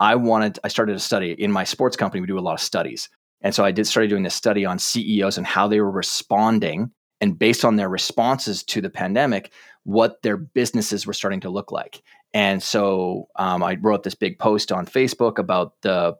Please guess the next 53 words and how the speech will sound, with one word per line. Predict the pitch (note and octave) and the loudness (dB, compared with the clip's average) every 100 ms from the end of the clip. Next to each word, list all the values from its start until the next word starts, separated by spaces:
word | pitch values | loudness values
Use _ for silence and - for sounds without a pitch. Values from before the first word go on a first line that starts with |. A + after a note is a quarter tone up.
| _ | _
preliminary | - G#2+ G#2 G2 F2 | -4 0 2 2 0
data | F2+ A2 A2+ | 0 2 4
that | G#2+ | 2
we | F2+ | 0
were | F2 | -4
getting | E2 E2+ | -4 -2
back | B2+ C3 C3+ - - - - | 2 2 0 -2 -18 -18 -8
and | F#2+ | -2
how | G2+ | 0
it | F#2+ | -2
was | F2+ | -6
breaking | - G2+ G#2+ | -6 -4 -4
down | G2 F#2+ | -2 -4
into | F#2 | -4
three | F2 - G#2 | -8 -8 -6
distinct | F2+ - F2 | -6 -8 -8
C | - - | -6 -8
E | F#2 A2 | -2 0
O | |
groups. | B2+ B2+ B2 - - _ _ _ - | 0 0 -2 -4 -10 _ _ _ -2
And, | G#2 G2 F#2+ F#2 | 2 2 2 0
uh, | F2+ F2 | 0 0
at | - | -2
first | - C3+ - | 0 0 2
we | |
started | A2+ G#2+ | -2 -2
with | G2+ | -2
twenty-nine | - G#2+ G2+ F#2+ | -4 -4 -2 -4
C | - E2+ | -6 -4
E | F#2+ | -4
Os, | F#2 | -4
and | G2+ | -4
then | F#2+ | -4
I | |
rolled | F2+ F2+ E2+ | -4 -4 -4
it | |
up | F2+ E2+ | -6 -6
and | F#2+ | -4
we | |
had | F2 F2+ | -4 -2
ninety-one | F#2+ F#2+ F2+ F2 E2+ | -2 -2 -4 -4 -4
who | F2 | -6
came | - E2+ | -8 -8
through | - | -6
the | E2+ | -6
entire | E2 F2 F2 | -6 -4 -4
study | - F2+ E2+ | -4 -4 -4
over | F2 | -6
the | F2 | -8
course | - E2 | -8 -6
of | E2+ | -6
last | E2+ - B2 | -6 -6 -2
year. | B2 | -4